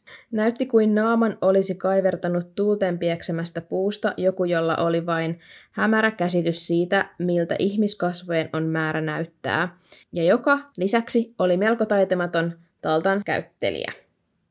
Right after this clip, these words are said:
Iho näytti kauttaaltaan arpeutuneelta. Suu oli kuin vinoviillos ja nenästä puuttui iso lohkare, mutta silmät ne miehestä pelottavan tekivät. Toinen silmä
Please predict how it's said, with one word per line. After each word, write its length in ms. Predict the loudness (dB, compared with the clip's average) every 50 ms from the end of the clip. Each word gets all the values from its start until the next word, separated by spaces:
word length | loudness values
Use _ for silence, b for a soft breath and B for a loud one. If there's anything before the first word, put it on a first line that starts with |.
| _ _
Iho 200 | 0 0 2 2
näytti 320 | 4 2 2 2 -2 -4
kauttaaltaan 760 | 0 2 2 2 2 0 -2 -2 -2 0 0 0 0 0 0
arpeutuneelta. 840 | 0 -2 -2 -2 -2 -2 -4 -4 -4 -6 -4 -4 -4 -4 -2 -4 -4 -6 -6 _ _ b b b b b b
Suu 260 | _ -2 0 0 2 4
oli 180 | 2 2 2
kuin 320 | 0 0 0 0 0 0 0
vinoviillos 840 | 2 2 2 2 0 0 0 2 2 2 2 0 0 -2 -6 -6 -4
ja 80 | -2
nenästä 380 | 0 0 0 0 -2 -2 -6 -8
puuttui 420 | -4 -2 -4 -4 -4 -4 -4 -4 -2
iso 320 | -2 -2 -2 -2 -4 -2
lohkare, 540 | -4 -4 -6 -8 -8 -6 -4 -4 -4 -6 -8 _ _ B B B B B B B
mutta 280 | -12 -12 -6 _ -6
silmät 560 | -2 -2 -2 0 0 2 0 0 -2 -4 -16 _ _ _ _ _
ne 100 | -4 -2
miehestä 480 | -2 -2 -2 -2 -4 -6 -6 -8 -10 -12 _ _ _ _
pelottavan 580 | -2 -2 -2 -4 -4 -4 -4 -2 0 0 0
tekivät. 460 | -2 -4 -6 -6 -8 -8 -8 -10 -10 -18 -20 _ _ _ _ _ _ _ _ _ B B B B B B B _
Toinen 320 | 0 2 2 4 2 2 2
silmä 280 | 2 2 2 2 2